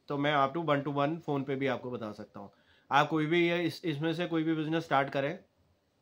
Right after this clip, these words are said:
ब-, प्रिंटिंग, टी-शर्ट प्रिंटिंग या किसी भी तरीके का, तो मैं आपको पूरी सपोर्ट करूँगा। इसमें प्रिंटिंग से रिलेटेड या किसी भी तरीके की कोई भी हेल्प चाहिए होगी, तो मैं अवेलेबल हूँ।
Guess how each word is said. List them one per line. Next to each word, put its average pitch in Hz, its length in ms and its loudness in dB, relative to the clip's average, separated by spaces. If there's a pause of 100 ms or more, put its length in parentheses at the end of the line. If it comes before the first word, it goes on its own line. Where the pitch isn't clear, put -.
(240)
ब-, 135 160 0
प्रिंटिंग, 143 440 -2
टी-शर्ट 135 300 -4
प्रिंटिंग 139 360 -4
या 143 60 -4
किसी 135 200 -6
भी 139 80 -6
तरीके 123 360 -6
का, 170 100 -4 (420)
तो 151 60 -2
मैं 170 140 6
आपको 170 260 8
पूरी 175 220 0
सपोर्ट 160 360 0
करूँगा। 156 340 -2
इसमें 165 260 -2
प्रिंटिंग 147 360 -2
से 151 100 -2
रिलेटेड 143 460 -2
या 147 140 0
किसी 139 240 -6
भी 143 100 -4
तरीके 135 340 -4
की 139 100 -6
कोई 131 200 -2
भी 143 120 -2
हेल्प 131 240 -4
चाहिए 131 220 -2
होगी, 123 260 -4 (380)
तो 156 60 -2
मैं 165 180 4
अवेलेबल 123 360 0
हूँ। 101 160 -12